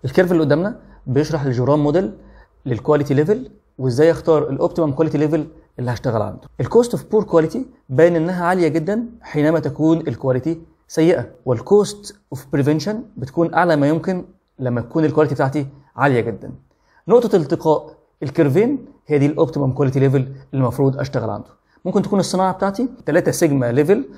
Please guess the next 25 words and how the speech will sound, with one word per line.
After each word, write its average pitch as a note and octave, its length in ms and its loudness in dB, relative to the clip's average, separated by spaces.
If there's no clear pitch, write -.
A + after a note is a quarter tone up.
او B2+ 120 2
أربعة C3 240 4
سيجما C#3 280 0
ليفل D#3+ 260 0
كفايه G3+ 200 0
جدًا، C#3 320 0
ممكن C#3+ 180 -2
تكون D3 240 0
الستة E3+ 280 2
سيجما E3+ 220 2
ليفل F3 260 2
مش C3+ 140 -2
كفايه D3+ 280 4
بالنسبه C3+ 300 0
لصناعتي. B2+ 400 -4
في D#3+ 120 -2
مثال D3 420 2
مشهور D3 300 -2
جدًا D#3+ 440 -2
هي C3+ 120 0
صناعه D3+ 260 0
الطيارات، E3 440 0
تخيل E3 460 2
رحلات C3+ 380 -2
الطيران A#2 400 -2